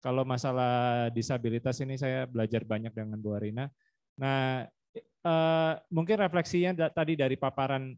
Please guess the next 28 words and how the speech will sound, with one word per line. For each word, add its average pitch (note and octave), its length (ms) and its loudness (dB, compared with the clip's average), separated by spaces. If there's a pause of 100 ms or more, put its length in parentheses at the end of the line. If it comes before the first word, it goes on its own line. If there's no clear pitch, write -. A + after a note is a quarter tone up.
dari B2+ 360 -2
Bu A#2+ 160 2
Arina B2 280 0
dan A#2 280 -4
Pak A2 320 -4 (440)
Atung B2+ 360 -4
mungkin C3+ 160 0
saya C3 240 -2
simpulkan A#2 480 -4
sedikit. A#2 360 -8 (600)
Eh, C3+ 500 -2 (840)
keinginan E3+ 800 2
untuk E3+ 320 0
membuat C#3 800 2 (240)
sebuah B2+ 640 0
desain B2 320 -4
yang C3 160 -6
disa-, A#2+ 400 -4
apa, D#3+ 160 0
desain C#3 320 -2
yang B2+ 160 -4
aksesibel C3+ 640 0
itu F3+ 480 2
harus C#3+ 560 2 (480)
diikuti D3 680 2
oleh D3+ 320 4
technical, C#3+ 920 0
eh, A#2 600 0